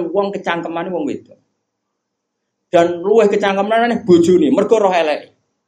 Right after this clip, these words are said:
Tapi Nabi digarwa songo, semuanya menjadi sholihah, hafidhah, dan semuanya menjaga agama. Andai kan Nabi ada sesuatu yang masalah bagi Nabi, tentu ini akan keluar-keluar. Neng dinggon wong wedok ora iso nyempet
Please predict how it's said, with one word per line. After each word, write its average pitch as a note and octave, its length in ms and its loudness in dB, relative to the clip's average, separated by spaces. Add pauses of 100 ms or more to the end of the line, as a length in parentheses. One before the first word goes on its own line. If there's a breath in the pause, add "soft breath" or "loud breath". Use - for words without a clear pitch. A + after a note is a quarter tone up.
(760)
Tapi G3+ 240 -8
Nabi B3+ 400 -2
digarwa G#3 480 0
songo, - 400 -4
semuanya B3 560 -2
menjadi F#3+ 400 0
sholihah, F3 640 -2
hafidhah, D#3+ 640 -4
dan A3 160 -2
semuanya B3 400 -6
menjaga A#3 480 -2
agama. - 320 -10 (320 soft breath)
Andai A3+ 400 -4
kan A#3 160 0
Nabi A#3 240 0
ada A3 160 0
sesuatu A3 480 -4
yang B3 240 -4 (560)
masalah A3+ 400 -2
bagi F3 240 -4
Nabi, D#3+ 320 -4
tentu B3 240 -6
ini C4 80 -4
akan G#3 240 -4
keluar-keluar. F3+ 480 -4
Neng G3+ 160 -4
dinggon G3 320 -6
wong G3 80 -6
wedok - 240 -4
ora A3 160 -2
iso G#3 240 -4
nyempet D3+ 440 -6